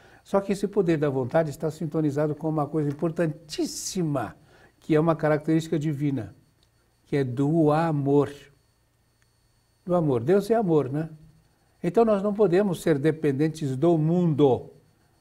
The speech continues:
Temos que ser dependentes de Deus e viver pelo amor. Mas a gente não quer, quer sempre gozar aquilo que é da matéria.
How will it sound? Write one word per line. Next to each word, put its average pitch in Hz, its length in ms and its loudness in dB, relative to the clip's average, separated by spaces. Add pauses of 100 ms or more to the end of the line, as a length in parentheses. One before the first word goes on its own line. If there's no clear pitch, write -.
(140)
Temos 139 200 -4
que - 60 -6
ser 170 80 2
dependentes 143 540 -4
de 151 140 -4
Deus 170 500 2 (420)
e 202 360 -2 (240)
viver 175 400 2
pelo 208 240 2
amor. 202 380 4
Mas 160 220 0
a 185 100 0
gente 185 260 -6
não 233 160 -2
quer, 233 320 -2 (280)
quer 160 160 -4
sempre 214 340 -4
gozar 202 640 6 (380)
aquilo 190 340 -4
que 190 80 -8
é 190 60 -4
da 190 120 -2
matéria. 175 580 -2